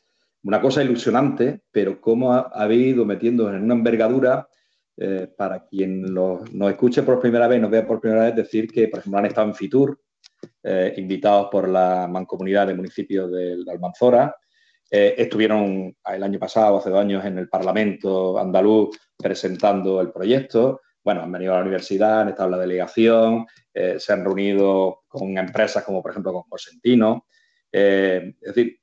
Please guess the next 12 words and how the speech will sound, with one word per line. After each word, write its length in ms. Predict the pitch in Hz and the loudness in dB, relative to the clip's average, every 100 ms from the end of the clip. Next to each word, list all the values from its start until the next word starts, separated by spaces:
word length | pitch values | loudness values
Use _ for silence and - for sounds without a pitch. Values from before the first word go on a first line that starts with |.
| _ _ | _ _
eh, 500 | - 104 101 98 - | -4 0 0 -2 -2
están 340 | 113 113 127 117 | -6 -2 -2 2
yendo 480 | 127 143 113 101 | 2 2 2 2
a 40 | 101 | 0
los 200 | 98 - | -4 -4
plenos 600 | 113 123 127 107 - - | 0 2 2 0 -2 -14
de, 340 | - 95 104 98 | -18 -14 -14 -10
de 140 | 98 | -6
los 140 | 98 98 | -4 -2
ayuntamientos, 840 | 98 98 95 107 123 - 101 95 - | -4 -2 0 2 0 0 -2 -2 -6
a 80 | 95 | -4
veces, 480 | 107 - 104 101 | -4 0 0 0